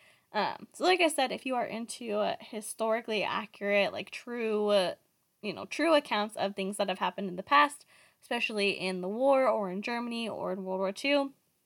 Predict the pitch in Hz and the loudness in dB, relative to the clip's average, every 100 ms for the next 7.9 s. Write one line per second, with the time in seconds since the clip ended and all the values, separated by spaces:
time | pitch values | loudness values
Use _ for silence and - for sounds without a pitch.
0 | _ _ _ _ _ _ 254 262 240 247 | _ _ _ _ _ _ -8 -2 0 -2
1 | 247 - 220 190 214 240 226 208 208 202 | -6 -4 -2 -4 -4 -8 -6 -6 -2 0
2 | 202 202 180 - 147 - _ _ _ 220 | 0 -2 -2 -4 -6 -6 _ _ _ -2
3 | 220 214 208 208 202 202 190 208 180 175 | -2 -4 -4 0 2 0 -2 -2 -2 -2
4 | - - - 202 165 - - - _ _ | -2 -4 -4 -12 -12 -14 -18 -20 _ _
5 | _ _ _ _ _ _ _ _ _ - | _ _ _ _ _ _ _ _ _ -8
6 | - - - _ _ 247 214 262 302 302 | -6 -6 -10 _ _ -12 0 4 4 2
7 | 294 233 285 359 - 262 262 254 | 0 2 4 4 0 -6 -4 -4